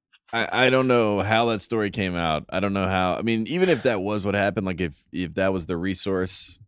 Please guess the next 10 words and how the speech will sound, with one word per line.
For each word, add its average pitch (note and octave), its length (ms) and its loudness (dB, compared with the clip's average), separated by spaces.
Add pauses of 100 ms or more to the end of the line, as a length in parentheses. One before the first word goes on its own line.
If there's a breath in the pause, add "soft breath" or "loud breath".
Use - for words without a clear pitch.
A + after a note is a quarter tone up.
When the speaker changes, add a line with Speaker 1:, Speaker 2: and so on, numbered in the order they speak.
(120)
Speaker 2:
just - 400 -8 (160)
let's - 280 -10
leave F2+ 160 -2
that D#2+ 140 -2
behind E2+ 280 -6
closed - 180 -10
Speaker 1:
Can G#3+ 160 6
you D#4 80 4
Speaker 2:
doors. F4+ 140 0
Speaker 1:
imagine F3+ 580 -2